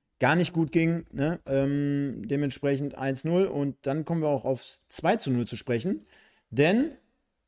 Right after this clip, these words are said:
Eckball Sandhausen, nee, doch, Eckball, ne? Genau, kurze oder flache Ecke, mehr oder weniger, oder halb hoch, wenn man so will,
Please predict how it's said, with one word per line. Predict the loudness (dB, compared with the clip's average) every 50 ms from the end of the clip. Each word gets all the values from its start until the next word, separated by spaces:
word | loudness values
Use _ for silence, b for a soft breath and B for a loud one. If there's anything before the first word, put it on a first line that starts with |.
| _ _ 0
Eckball | 0 0 0 0 0 2 4 6 6 4 2 0 -2 -6
Sandhausen, | -4 -2 0 0 0 2 4 4 4 4 4 4 4 4 2 2 0 -2 -10 -16 -20 -20 -20 -20 _ _ _ _ _ _ _ _ _ _ -4
nee, | -2 -2 -2 -4 -8 _ _
doch, | -2 -2 -2 -4 -10 _ -14
Eckball, | -14 -8 -4 -2 -2 -2
ne? | -2 -4 -6 _ _ b b b b b 0
Genau, | 2 2 2 2
kurze | 0 0 2 2 4 4 2 0 0 2 2
oder | 2 4 4 4 2
flache | 2 0 2 4 4 4 4 2 2 2
Ecke, | 4 2 2 2 0 0
mehr | 0 0 2 2
oder | 2 2
weniger, | 0 0 0 0 0 0
oder | 0 0 0 2
halb | 0 0 0 0
hoch, | 0 0 -2 -2 -4
wenn | -4
man | -2 -2 -2
so | -2 -2 -2 0
will, | 0 0 0 0